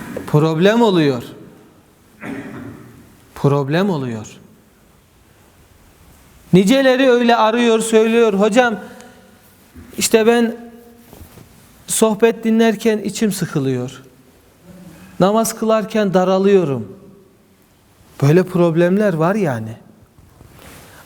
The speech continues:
Allah ile huzur bulamıyoruz muhteremler. Allah ile huzur bulamıyoruz.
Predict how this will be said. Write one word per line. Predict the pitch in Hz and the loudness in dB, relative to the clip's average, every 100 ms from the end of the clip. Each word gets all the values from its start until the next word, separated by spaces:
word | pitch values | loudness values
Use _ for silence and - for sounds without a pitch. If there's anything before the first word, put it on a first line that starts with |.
| - | -2
Allah | 170 175 202 254 | 0 2 2 2
ile | 226 226 214 | 2 2 0
huzur | 185 190 170 226 185 | 0 0 0 -2 -2
bulamıyoruz | 175 185 220 202 156 135 123 | -2 0 0 0 -2 -4 -6
muhteremler. | 135 123 - 185 160 123 117 131 - - _ _ _ _ _ _ _ _ _ _ _ - | -6 -6 -4 -4 -4 -8 -10 -14 -20 -20 _ _ _ _ _ _ _ _ _ _ _ -2
Allah | 151 151 170 208 190 | -2 0 2 2 2
ile | 170 160 | -2 -2
huzur | 143 151 160 180 214 135 | -4 -4 -4 -4 -4 -4
bulamıyoruz. | 135 143 165 135 113 113 117 - | -4 -4 -2 -4 -6 -10 -14 -16